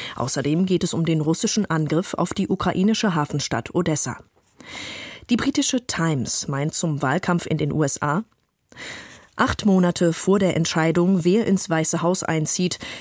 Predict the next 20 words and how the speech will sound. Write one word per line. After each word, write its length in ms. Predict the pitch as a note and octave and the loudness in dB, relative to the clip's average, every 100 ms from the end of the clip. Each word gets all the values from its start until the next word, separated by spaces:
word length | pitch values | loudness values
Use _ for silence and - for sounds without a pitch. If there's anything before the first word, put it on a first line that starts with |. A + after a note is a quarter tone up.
| - | -4
ist 220 | - - | -4 0
klar, 360 | G3 F3+ A3+ A#3 | 0 2 2 2
dass 180 | G#3 | 0
die 160 | - F#3+ | 0 0
Bürger 420 | F3 F#3 A3+ A3 | 4 2 4 2
der 220 | F#3 E3 | 4 2
wichtigsten 520 | F3 A3 - G#3+ - F#3+ | 2 0 0 0 0 2
Demokratie 600 | F3 E3+ - D3+ F3+ E3 | 4 2 2 0 2 2
der 180 | D3+ | 2
Welt 280 | D3 C#3+ G3 | 2 2 0
vor 180 | - D#3+ | 0 0
der 80 | D3 | 2
Herausforderung 800 | C3+ C3+ E3 - E3+ E3 D#3+ E3 | 0 2 2 2 2 2 2 2
stehen 360 | - F3 E3+ | 0 0 2
werden, 360 | D#3 E3 E3+ D#3+ - - - | 2 2 2 0 -4 -18 -6
das 200 | G3+ - | -6 -2
kleinere 480 | E3+ C#3+ D3 D#3 F3 | 0 2 2 2 2
Übel 340 | E3 D3+ B2+ | 2 2 0
zu 180 | - D3 | -2 -2
wählen. 360 | A#2+ - - | -2 -4 -6